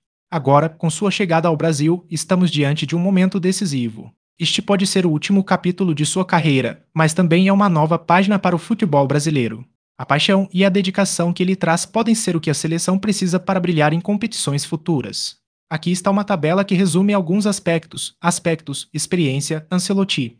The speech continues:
alta, seleção brasileira, em crescimento. Aspectos: estilo de jogo, Ancelotti, tático e adaptável, seleção brasileira, criativo e ofensivo. Aspectos: foco em jovens talentos, Ancelotti, sim,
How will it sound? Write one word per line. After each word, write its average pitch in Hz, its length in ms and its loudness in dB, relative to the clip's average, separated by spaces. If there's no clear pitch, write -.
alta, 180 400 -2
seleção 185 480 -2
brasileira, 151 640 0
em 156 100 -2
crescimento. 156 720 -2
Aspectos: 156 720 0
estilo 190 400 2
de 175 120 2
jogo, 143 480 2
Ancelotti, 165 720 0
tático 185 540 0
e 160 100 2
adaptável, 156 680 0
seleção 190 400 0
brasileira, 160 600 0
criativo 190 520 2
e 170 100 4
ofensivo. 131 800 -2
Aspectos: 170 720 -2
foco 170 340 0
em 165 80 2
jovens 143 360 2
talentos, 143 680 -2
Ancelotti, 190 760 0
sim, 131 380 -2